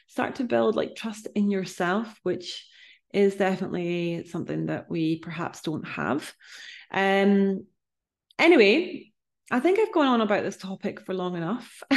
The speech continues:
I'm gonna wrap it up. Um, but before I do, I wanna let you know that I have actually popped a little quiz in the show notes. I've not done this before, but I've done this for this one because it runs through some questions to test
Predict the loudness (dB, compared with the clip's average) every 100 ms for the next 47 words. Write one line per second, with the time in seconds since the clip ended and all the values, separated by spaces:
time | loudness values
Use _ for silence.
0 | 0 2 4 6 6 6 4 4 2 0
1 | -4 0 0 -2 -14 -16 -16 -16 -16 -8
2 | -4 -2 0 -2 -2 2 4 4 0 -4
3 | -4 -2 0 2 2 4 2 2 -2 -6
4 | 0 0 2 2 2 0 -2 -2 -6 -8
5 | -10 -10 -4 0 0 -2 -2 -2 -4 -8
6 | -10 -8 -8 -10 _ -6 -4 -2 -6 -10
7 | -4 0 2 0 -8 -6 -4 -4 -4 -6
8 | -2 0 0 -2 -6 -14 -16 -14 -10 -10
9 | -6 -2 0 -2 -8 -6 -2 2 2 0
10 | -12 -16 -20 -10 -6 -2 2 2 0 -4
11 | -2 -2 0 2 2 2 -2 -6 -4 0
12 | 4 6 4 2 0 0 2 2 2 -2
13 | -6 -2 0 2 2 0 -4 -8 -6 -4
14 | -4 -4 -6 -6 -10 -4 0 0 -4